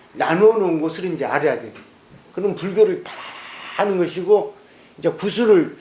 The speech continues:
이 줄에다가 꼬매는 거나 같아. 그래서 요거를 이제 알고 이제 법화경 종료를 시작해야 돼요. 그러면 법화경 종료는 다 하는 거예요. 앞에. 예. 그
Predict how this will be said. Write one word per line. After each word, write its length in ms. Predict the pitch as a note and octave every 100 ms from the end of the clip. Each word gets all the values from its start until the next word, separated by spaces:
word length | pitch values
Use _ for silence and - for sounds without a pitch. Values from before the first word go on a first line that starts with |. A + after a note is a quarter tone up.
| - - -
이 380 | E3+ D#3+ C#3+ - -
줄에다가 520 | - G#3 F3+ E3 C#3+ C#3 -
꼬매는 480 | G3+ A3+ G3 E3 C3+
거나 220 | C3 A#2+
같아. 180 | A2+ - - - - - - - - -
그래서 260 | A3 G3+
요거를 380 | E3 F#3 C4+ B3+
이제 100 | G3
알고 760 | D3 F3 G#3+ G#3+ C4+ C4 - - _ -
이제 360 | G3 G#3+ F3+ C#3
법화경 460 | F3+ F3 G#3+ F#3+ D#3
종료를 380 | E3+ G3+ F3+
시작해야 600 | D#3+ - G3 G3+ D3 C3+ B2
돼요. 480 | A2+ A#2 C3+ A#2 - _ _ _ -
그러면 260 | B3+ C4+ F#3
법화경 420 | G3+ A3+ A#3+ G#3
종료는 240 | G3+ G3+
다 260 | - - F3+
하는 180 | G#3+ G3
거예요. 140 | C#3+ B2+ -
앞에. 260 | - - F3+ - - - - - - - - - C3
예. 140 | B2+ A#2 - - - - - -
그 400 | - A#3 F3 -